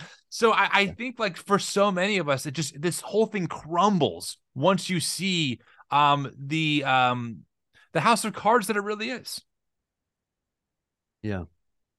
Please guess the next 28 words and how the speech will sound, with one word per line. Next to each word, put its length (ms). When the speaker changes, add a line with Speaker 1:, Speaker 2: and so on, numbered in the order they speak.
Speaker 2:
Yeah. 240
So 360
maybe 400
on 200
a 180
somewhat 800
more 200
positive 600
note, 460
do 160
you 480
have, 540
well, 80
you 60
must 200
have 140
hope 300
for 100
the 80
future, 420
or 100
you 160
wouldn't 220
be 80
doing 240
a 40
podcast. 800
Um, 500